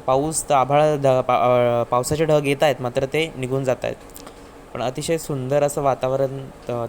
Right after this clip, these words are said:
तयार झालेलं आहे. आणि इकडे आपली पानवेल आहे, अ, मस्त अशी वाढलेली आहे. स्टार फ्रूटचं झाड आहे,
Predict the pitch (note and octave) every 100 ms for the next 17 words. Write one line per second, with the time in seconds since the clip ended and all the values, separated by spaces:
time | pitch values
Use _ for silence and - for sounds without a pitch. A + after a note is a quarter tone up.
0 | A#2+ A#2 C#3 D3+ C#3 C3 B2 A#2+ A#2+ -
1 | - - - - - A2+ A#2 A#2+ A#2 A#2
2 | - B2+ B2+ C3 C3 - B2+ C3+ C#3 C#3
3 | C3+ B2 C3+ B2 - - - - - -
4 | - - - - B2 A#2+ B2 C#3 - F3+
5 | D#3 C#3+ C#3+ B2+ B2+ C3+ C3+ C3 C3 -
6 | C3 B2 B2 C#3 C3+ C#3 C3+ B2+ B2+ B2+